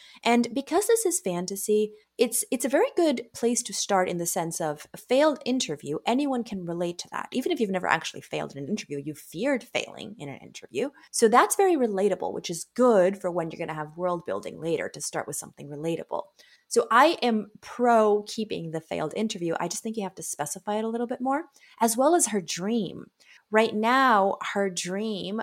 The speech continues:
is to be an editor at a big publishing house. Like, that is it. Like, work, working for a big publishing company as an editor. Again, like,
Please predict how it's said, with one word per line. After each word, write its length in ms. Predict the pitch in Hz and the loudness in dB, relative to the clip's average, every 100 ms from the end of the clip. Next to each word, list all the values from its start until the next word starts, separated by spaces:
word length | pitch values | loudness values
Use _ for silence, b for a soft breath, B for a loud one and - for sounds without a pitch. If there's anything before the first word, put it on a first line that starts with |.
| - | -6
is 300 | - 180 175 | -4 -2 -2
to 160 | - 202 | -4 -6
be 420 | 185 170 170 170 - | -6 -6 -4 -6 -6
an 100 | 175 | -8
editor 400 | 151 180 233 262 - | -6 -6 -2 -2 -2
at 140 | 202 | -4
a 80 | 202 | -4
big 200 | 196 202 | -6 -8
publishing 500 | - 262 302 - - 147 | -6 -6 -4 -8 -12 -16
house. 360 | - - - | -18 -16 -8
Like, 180 | 196 175 | -8 -2
that 160 | 180 262 | 0 2
is 160 | 190 | 0
it. 320 | 208 220 - - | -2 -4 -8 -10
Like, 160 | 156 165 | -8 -2
work, 320 | 175 240 - | 0 0 0
working 320 | 202 254 - 262 | -2 -2 -2 -6
for 160 | 220 | -4
a 40 | 202 | -2
big 220 | 214 220 | -2 -2
publishing 420 | 214 202 202 196 | -4 -4 -6 -8
company 400 | - 175 180 170 | -10 -10 -10 -10
as 140 | 156 | -10
an 100 | 165 | -8
editor. 300 | 170 175 143 - B B B B | -6 -4 -4 -6 B B B B
Again, 400 | 262 392 254 - | -4 -4 -4 -6
like, 160 | 202 | -12